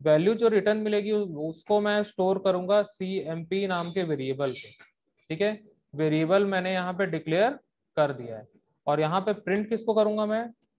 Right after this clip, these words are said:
सीएमपी को, printf, ठीक है, सीएमपी value,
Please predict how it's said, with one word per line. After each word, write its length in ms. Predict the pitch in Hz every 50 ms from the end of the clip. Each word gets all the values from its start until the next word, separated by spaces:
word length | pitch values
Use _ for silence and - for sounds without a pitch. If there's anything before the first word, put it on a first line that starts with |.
| _ _ _
सीएमपी 580 | - - - - 165 160 156 151 143 143 127 113
को, 180 | 101 101 - - _ _ _ _ _ _ _ _ _ _ _ _ _ _ _ _ _ _ _ _ _ _ _ _ _ _ _ _ _ _ _ _ _ _ _ -
printf, 460 | 147 143 143 - 180 202 233 262 - - _ _ _ _ _ _ _ _ _ _ _ _ _ _ _ _ _ _ _ _ _ _ _ _ _ _ _ -
ठीक 100 | 151 208
है, 180 | 214 240 220 - _ _ _ _ _ _ _ _ _ _ _ _ _ _ _ _
सीएमपी 1080 | - - 156 151 151 151 147 147 147 139 - - - 180 190 196 202 202 202 202 202 _ _ _ _ _ _ _ _ _ _ _ _ _ _ _ _ _ _ _ _ _ _ _ _ _ _ _ _ _ _ _ _ _ _ _ - 135
value, 640 | 131 139 135 131 135 135 143 151 156 165 170 180